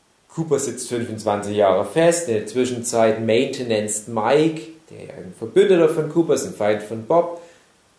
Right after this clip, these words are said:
den Körper von Cooper und währenddessen kann leider Mike auch nichts gegen Bob machen, weil Bob, äh, zieht dann halt ein fünfundzwanzig Jahre durch die Gegend, um sich halt einen Platz unter den Lebenden weiterhin zu sichern und diese fünfundzwanzig Jahreszeit zu überbrücken und dann danach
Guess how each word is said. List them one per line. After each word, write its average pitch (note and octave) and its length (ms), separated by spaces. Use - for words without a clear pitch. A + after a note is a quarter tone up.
den G#2 160
Körper G#3 360
von F3+ 240
Cooper F#3 680
und A#2 140
währenddessen C#3+ 760
kann B2+ 460
leider A#2+ 300
Mike A#2+ 340
auch A#2 100
nichts C3 300
gegen A2+ 260
Bob B2+ 260
machen, A2 280
weil G#2 140
Bob, A#2+ 320
äh, G#2+ 260
zieht B2+ 240
dann A2 140
halt G#2+ 140
ein A2 100
fünfundzwanzig A2+ 500
Jahre G#2+ 200
durch G#2+ 220
die - 100
Gegend, A#2 340
um A2 240
sich B2 240
halt A2+ 160
einen A2+ 200
Platz - 580
unter B2+ 160
den A#2 200
Lebenden A#2+ 520
weiterhin G2+ 440
zu - 120
sichern G#2+ 400
und G2+ 120
diese G#2+ 180
fünfundzwanzig A2 880
Jahreszeit A2+ 2000
zu C3 100
überbrücken C3 760
und A#2 140
dann A2+ 280
danach A2+ 360